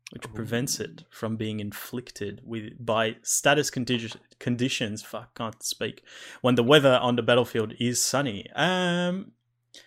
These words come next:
Speaker 1: he looks interesting. It's like a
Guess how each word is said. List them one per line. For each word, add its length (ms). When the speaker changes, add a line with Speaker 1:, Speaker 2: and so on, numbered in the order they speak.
Speaker 1:
he 180
looks 480
interesting. 540
It's 120
like 120
a 160